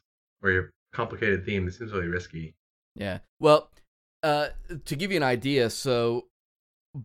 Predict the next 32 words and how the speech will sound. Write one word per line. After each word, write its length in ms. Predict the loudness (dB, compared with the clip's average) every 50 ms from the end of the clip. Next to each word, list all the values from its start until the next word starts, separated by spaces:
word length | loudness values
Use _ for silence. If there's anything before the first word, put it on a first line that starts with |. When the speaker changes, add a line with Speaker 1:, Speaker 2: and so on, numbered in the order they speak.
| -10 _ 2
Speaker 2:
by 180 | 4 4 6 4
default, 400 | 2 2 2 2 2 4 4 2
I 60 | 0
said 240 | -2 -2 -2 -2 -2
it, 180 | -2 -4 -4 -4
it 100 | -4 -2
updates 320 | -2 -2 0 -2 -2 -2
minor 180 | -2 -4 -2 -2
versions, 480 | -4 -6 -6 -6 -6 -8 -8 -8 -8 -8
not 200 | -6 -6 -6 -6
major 260 | -8 -8 -8 -8 -10
versions. 480 | -10 -10 -10 -8 -8 -8 -10 -10 -12 -16 _ _ _ _ _ _ _ _ _ _ _ -20 -10 -4
Four 160 | 0 0 0
point 260 | 2 2 2 2 2
nine 240 | 0 0 0 0 0
point 240 | -2 -4 -4 -4 -4
six, 300 | -4 -4 -4 -4 -6 -8
which 240 | -12 -12 -12 -10 -8
just 240 | -6 -6 -6 -8
came 240 | -10 -8 -8 -6 -6
out, 160 | -6 -6 -8
is 140 | -8 -8 -6
a 160 | -6 -6 -8 -10 -14 _ _
kind 140 | -12 -10 -10 -8
of 140 | -10 -8
weird 360 | -8 -4 -4 -2 -2 -2 -4 -4
example 800 | -8 -10 -8 -6 -4 -2 -2 -2 -4 -4 -4 -4 -4 -4 -4 -4
of 340 | -2 -2 -2 -4 -6 -10 _ _ _ _ _ _ _ _ -8
that 260 | -6 -4 -4 -4 -4
not 240 | -4 -4 -4 -4 -4
being 220 | -6 -6 -6 -6
true. 420 | -10 -8 -8 -8 -6 -8 -10 -14